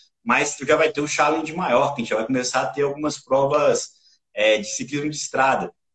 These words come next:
que é quando a gente começa a ver as roupas novas do pe-,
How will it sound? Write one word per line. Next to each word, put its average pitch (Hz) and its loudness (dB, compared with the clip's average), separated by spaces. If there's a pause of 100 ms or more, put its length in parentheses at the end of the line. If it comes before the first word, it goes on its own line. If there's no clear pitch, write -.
(140)
que 107 -6
é 95 0
quando 123 -4
a 120 -4
gente 127 -6
começa 120 -2
a 113 2
ver 135 0 (220)
as 113 -2
roupas 160 2
novas 156 2
do 156 -6
pe-, 165 -4